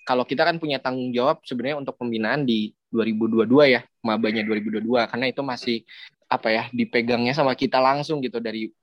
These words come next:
kaderisasi sampai akhirnya dia, eh, ikut organisasi atau U K M atau apapun itu gitu. Nah,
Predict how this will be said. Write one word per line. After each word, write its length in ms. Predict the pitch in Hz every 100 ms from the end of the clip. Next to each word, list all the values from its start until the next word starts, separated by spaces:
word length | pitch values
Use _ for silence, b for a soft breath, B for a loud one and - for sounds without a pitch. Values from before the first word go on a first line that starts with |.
| -
kaderisasi 720 | 117 113 110 147 151 151 135
sampai 320 | 120 120 120
akhirnya 340 | 110 117 127 135
dia, 200 | 123 127 -
eh, 400 | _ - - 120
ikut 120 | 110
organisasi 640 | 104 98 104 95 107 131
atau 480 | 113 - 107 110 107 - _
U 120 | 117
K 160 | - 117
M 320 | 131 123 123
atau 320 | 110 - 107
apapun 400 | 62 - 113 123
itu 320 | 110 101 107 92
gitu. 240 | - - _ B B B B B B B
Nah, 240 | 110 101